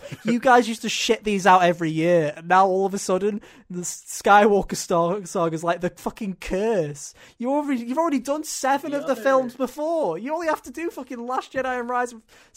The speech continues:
Speaker 2: and I know they're shit, right? I know it's hard to make fucking Rise of Skywalker look any way appealing. I know that's a challenge from
Speaker 1: <laughs>
Speaker 2: Telltale, right? Uh, from Traveler's Tales,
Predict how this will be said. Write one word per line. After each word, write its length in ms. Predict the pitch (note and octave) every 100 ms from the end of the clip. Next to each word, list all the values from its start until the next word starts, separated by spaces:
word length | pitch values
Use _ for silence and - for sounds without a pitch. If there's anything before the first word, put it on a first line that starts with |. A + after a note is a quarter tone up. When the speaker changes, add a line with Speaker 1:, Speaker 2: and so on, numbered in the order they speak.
| - B3
Speaker 2:
and 100 | D4
I 60 |
know 160 | D4+ D#4+
they're 120 | B3
shit, 440 | - - C#4 F3+ A3+
right? 160 | G#3
I 100 | B3
know 180 | C#4 D#4
it's 100 | A#3+
hard 300 | A#3+ A#3+ E3
to 80 | F3
make 200 | E3+ E3+
fucking 340 | F#3+ - E3 D#3+ _ _ _ - - - F3 D#3+
Rise 300 | F#3+ G#3 G3
of 80 | -
Skywalker 560 | A3 F#3+ F#3 F3 - E3
look 180 | E3+ - F3+
any 180 | F#3+
way 200 | F#3+ F#3+ E3+
appealing. 640 | - F#3+ F#3+ E3+ C#3+ D3
I 80 | F3
know 180 | G3 G3
that's 220 | G3 F#3+
a 40 |
challenge 540 | - G3 E3+ D3 D3 F3
from 220 | - D#3
Speaker 1:
<laughs> 20 | C4
Speaker 2:
Telltale, 560 | A#3 A#4+ F#4 D#3 D3
right? 260 | - D#3+ F#3+
Uh, 240 | F3+ F3
from 220 | F3 G3+
Traveler's 300 | F3+ F#3 F3+
Tales, 340 | - F#3 D3